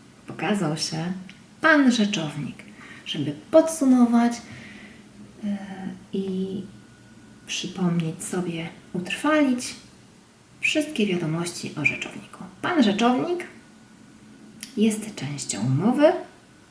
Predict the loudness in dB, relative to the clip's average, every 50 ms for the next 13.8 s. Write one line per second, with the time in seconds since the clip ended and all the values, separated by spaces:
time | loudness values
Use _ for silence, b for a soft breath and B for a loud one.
0 | -18 -8 -6 -4 -4 -4 -4 -6 -2 0 0 2 2 2 0 0 -2 -4 -4 -6
1 | -10 -8 -8 -8 -6 -6 -6 -8 -8 -10 -14 -18 -20 -20 -20 -20 -14 -6 -2 -2
2 | -2 -2 -4 -8 -16 -20 -20 -20 -8 -4 -2 -2 -2 -2 -6 -8 -12 -12 -10 -8
3 | -8 -6 -6 -6 -8 -10 -10 -10 -8 -8 -8 -8 -10 -14 -18 -20 -20 B B B
4 | B B B B B B B B B B B B B -12 -10 -8 -4 0 2 2
5 | 4 4 2 0 0 -2 -2 -2 -2 -2 -4 -4 -4 -6 -6 -6 -4 -4 -4 -2
6 | -4 -4 -2 -2 -4 -4 -4 -6 -8 -6 -6 -6 -6 -6 -8 -10 -8 -4 0 2
7 | 4 4 2 0 -4 -12 -18 -20 -20 -20 -20 -20 -12 -6 -4 -2 -2 -2 -2 -4
8 | -4 -4 -6 -6 -6 -6 -10 -14 -16 -16 -12 -6 -4 -2 0 0 0 -2 -4 -6
9 | -8 -8 -6 -6 -4 -4 0 2 2 2 0 -2 -12 -14 -14 -16 -16 -20 -20 -20
10 | -20 -20 -20 -20 -20 -20 -20 -20 -18 -8 -2 0 0 0 0 -4 -8 -6 -2 -2
11 | -2 -2 -4 -4 -4 -6 -6 -6 -8 -10 -14 -12 -10 -8 -8 -6 -6 -4 -4 -2
12 | -2 -4 -4 -6 -12 -16 -18 -20 -20 -20 -20 -20 -20 B B B B B B B
13 | B B B B B B -18 -8 -4 -4 -2 -2 -2 -4 -4